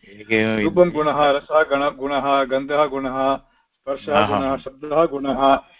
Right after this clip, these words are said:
Speaker 2: एते गुणाः
Speaker 1: हा।
Speaker 2: प्रतिनियतग्राह्याः इत्युक्ते एकैकम् इन्द्रियम्, एकैकं गुणम्
Speaker 1: एकैक इन्द्रियं
Speaker 2: गृह्णाति।
Speaker 1: ग्राहकं। येन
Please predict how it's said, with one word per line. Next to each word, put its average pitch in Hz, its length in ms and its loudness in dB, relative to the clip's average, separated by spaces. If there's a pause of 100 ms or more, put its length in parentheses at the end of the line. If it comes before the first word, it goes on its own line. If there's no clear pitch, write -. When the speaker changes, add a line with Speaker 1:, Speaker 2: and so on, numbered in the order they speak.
(180)
Speaker 2:
एते 170 300 2
गुणाः 160 380 -2
Speaker 1:
हा। 143 580 -2 (420)
Speaker 2:
प्रतिनियतग्राह्याः 156 1600 -4
इत्युक्ते 131 760 0 (380)
एकैकम् 196 560 -2
इन्द्रियम्, 175 500 -6
एकैकं 180 540 -4
गुणम् 165 400 -4
Speaker 1:
एकैक 196 380 -2
इन्द्रियं 127 460 -2
Speaker 2:
गृह्णाति। 107 360 2
Speaker 1:
ग्राहकं। 104 400 -10
येन 120 160 -18